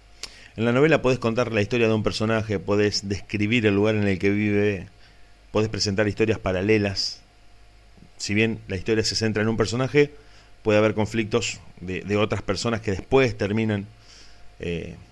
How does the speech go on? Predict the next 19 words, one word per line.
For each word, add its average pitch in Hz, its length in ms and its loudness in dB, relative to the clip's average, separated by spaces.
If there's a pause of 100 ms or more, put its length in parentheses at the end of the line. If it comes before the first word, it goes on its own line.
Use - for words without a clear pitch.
(220)
cruzándose 113 560 0
con 110 100 2
los 104 100 2
del 101 120 2
personaje 104 420 -2
principal, 110 540 -2 (880)
pero 107 160 2
en 107 80 2
el 107 100 2
cuento 135 240 0
no 127 60 0
hay 127 80 -2
tiempo 127 320 -2
para 104 160 -2
nada 120 300 0
de 104 100 0
todo 101 280 2
eso. 85 280 -4 (1700)
Es - 320 -2